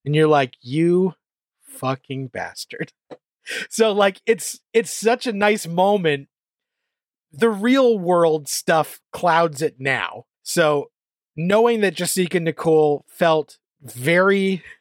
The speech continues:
very slighted and very taken advantage of, and the fact that it's a woman of color that Walter couldn't remember her name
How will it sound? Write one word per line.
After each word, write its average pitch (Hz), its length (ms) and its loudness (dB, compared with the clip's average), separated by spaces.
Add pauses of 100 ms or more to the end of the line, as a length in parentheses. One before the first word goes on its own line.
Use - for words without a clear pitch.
(760)
very 165 340 2
slighted 165 840 0
and 143 180 -4
very 170 280 2
taken 175 340 -2
advantage 160 460 0
of, 156 120 2
and 151 120 -2
the 135 40 -4
fact 160 340 0
that 160 120 2
it's 147 160 0
a 143 60 2
woman 156 320 0
of 170 140 0
color 156 340 2
that 135 200 -4
Walter 143 540 -2
couldn't 165 280 -2
remember 156 400 -2
her 156 140 -2
name 139 400 -2